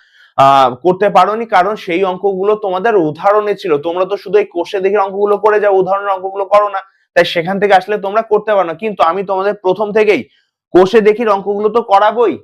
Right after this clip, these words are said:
তার সঙ্গে উদাহরণের অঙ্কগুলোও করিয়ে দেবো। দেখবে, উদাহরণে নিজে করি বলে কিছু অঙ্ক থাকে, সেই অঙ্কগুলোর ভেতর থেকেই আসে,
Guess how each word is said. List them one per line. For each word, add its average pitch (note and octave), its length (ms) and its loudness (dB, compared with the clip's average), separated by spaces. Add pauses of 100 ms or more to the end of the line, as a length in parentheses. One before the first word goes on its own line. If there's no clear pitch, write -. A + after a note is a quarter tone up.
(100)
তার F#3 160 4
সঙ্গে A3 300 -4
উদাহরণের G3 520 -2
অঙ্কগুলোও G#3 480 -2
করিয়ে A3 260 -2
দেবো। E3+ 200 -2
দেখবে, F#3+ 300 -2
উদাহরণে F#3 560 -2
নিজে F#3+ 400 -4
করি G#3 260 -2
বলে G#3+ 200 -2
কিছু G3 220 -4
অঙ্ক F#3+ 220 -4
থাকে, D#3 240 -2
সেই G3+ 160 -4
অঙ্কগুলোর F#3 440 -2
ভেতর F#3+ 220 -6
থেকেই A3+ 240 4
আসে, E3+ 260 0